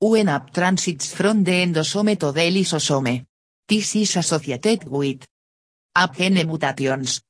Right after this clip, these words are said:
whereas wild ap has rapid and direct transport from the cell surface to the lysosomes. Ap trafficking is regulated by sorting protein related receptor, sorla,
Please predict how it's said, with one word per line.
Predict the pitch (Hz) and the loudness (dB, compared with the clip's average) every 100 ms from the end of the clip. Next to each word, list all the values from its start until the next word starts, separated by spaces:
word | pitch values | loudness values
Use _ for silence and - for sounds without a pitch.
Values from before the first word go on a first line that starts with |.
| - | 0
whereas | 208 208 190 202 185 | 2 4 4 2 2
wild | 170 185 175 | 0 0 0
ap | 170 - | -2 0
has | 180 185 | -2 -2
rapid | 165 147 156 180 | -2 -2 0 0
and | 170 170 | 0 0
direct | 160 147 135 | 2 0 -2
transport | - 156 139 - 175 165 | -2 -2 -2 -2 -2 -2
from | - 147 139 | -4 -2 -2
the | 139 135 - _ _ _ _ _ _ | -4 -6 -14 _ _ _ _ _ _
cell | - - 190 156 | -14 -2 -2 0
surface | 185 156 - 202 - 147 | -2 -2 -2 -2 -2 -2
to | 185 | 0
the | 175 208 | 0 2
lysosomes. | 202 185 156 - 139 127 127 - _ _ _ _ | 2 0 -2 -2 -4 -4 -8 -12 _ _ _ _
Ap | 175 185 139 | 0 0 -4
trafficking | 151 143 131 131 220 233 | -10 -8 -8 -2 0 2
is | 190 196 | 0 -2
regulated | 160 160 147 143 131 165 165 | -2 -2 0 -2 -2 -2 -2
by | 143 135 127 - _ _ _ _ _ _ | 0 -2 -4 -12 _ _ _ _ _ _
sorting | - - 147 160 151 | -6 -4 -2 -2 -2
protein | 170 170 160 143 | -2 0 -2 -2
related | 151 143 131 175 165 | -4 -4 -2 -2 0
receptor, | 160 160 147 - 151 139 - _ - | -2 -2 -6 -2 -2 -2 -8 _ -8
sorla, | - 131 139 131 127 | -4 -4 -4 -6 -8